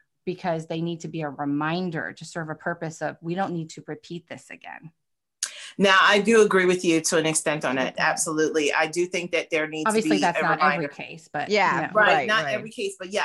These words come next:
Speaker 2: I do. I do believe that we do need to be reminded so we don't repeat it, unfortunately, because we are, for example, like the heroin epidemic that we had back in the sixties and seventies is repeating itself now
Speaker 1: Mm-hmm, it
Speaker 2: because
Speaker 1: is.
Speaker 2: there just wasn't enough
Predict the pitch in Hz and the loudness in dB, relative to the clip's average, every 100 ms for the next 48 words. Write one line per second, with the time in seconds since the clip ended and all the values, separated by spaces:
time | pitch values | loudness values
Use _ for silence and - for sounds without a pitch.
0 | - 190 180 202 160 139 170 175 190 196 | -2 -4 -4 -6 -6 -6 -8 -6 -6 -6
1 | 180 185 196 - 165 - 165 165 196 190 | -6 -10 -8 -4 -4 -4 -12 -10 -8 -8
2 | 165 165 156 156 160 160 160 - 156 156 | -8 -6 -4 0 0 0 -4 -4 -6 -4
3 | 151 143 143 156 139 135 - _ - 180 | -4 -6 -10 -8 -4 -4 -8 _ -4 -2
4 | 185 196 208 - 170 131 160 165 202 165 | -2 0 0 0 -2 -2 -2 -2 0 0
5 | 156 - _ _ 160 220 220 202 190 170 | -2 -12 _ _ -2 2 4 6 4 2
6 | - 214 202 175 202 202 165 156 151 165 | -2 -4 -2 0 -2 0 -2 -2 -4 -8
7 | - 165 160 160 185 175 190 175 165 160 | -8 -8 -6 -6 -4 -4 -2 -4 -4 -2
8 | 156 147 - 147 165 165 160 160 156 156 | -4 -4 -6 -6 -4 -4 -2 -4 -6 -12
9 | - - 156 151 190 196 160 156 160 156 | -12 -12 -12 -4 -2 -2 -4 -8 -10 -12
10 | - 196 185 160 - 151 - 170 185 151 | -6 -4 -2 -2 0 -2 -2 0 2 2
11 | 139 196 196 - - 170 175 180 160 190 | -2 -4 -6 -6 -6 -2 2 2 2 -2
12 | 180 - 202 190 190 190 190 175 | 0 0 0 2 2 2 2 0